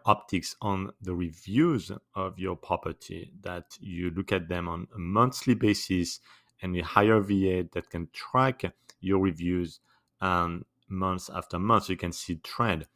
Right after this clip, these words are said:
But it is even more important that you do have an actionable plan. See it as a punch card. Like, create a punch card virtually. Uh, you can do it on Excel.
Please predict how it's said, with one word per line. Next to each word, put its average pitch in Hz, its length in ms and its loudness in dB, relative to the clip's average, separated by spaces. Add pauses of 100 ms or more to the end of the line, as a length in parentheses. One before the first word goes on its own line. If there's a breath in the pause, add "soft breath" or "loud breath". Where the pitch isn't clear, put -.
(260 soft breath)
But 104 100 4
it 107 80 2
is 113 100 2
even 127 220 4
more 139 240 6
important 139 380 4
that 95 160 0
you 101 80 2
do 113 240 2
have 107 260 0
an 95 160 -2 (180)
actionable 95 760 -2 (120)
plan. 92 400 0
See - 220 0
it 123 80 2
as 113 160 2
a 110 100 4 (220)
punch 117 320 2
card. 76 340 -2 (480 soft breath)
Like, 92 180 -4
create 131 380 2
a 170 60 2
punch 120 360 -2
card 95 300 8 (640 soft breath)
virtually. 101 680 0 (560)
Uh, 92 240 0
you 90 60 -10
can 92 200 -8
do 87 140 -4
it 98 140 -2
on 107 120 2
Excel. 98 560 2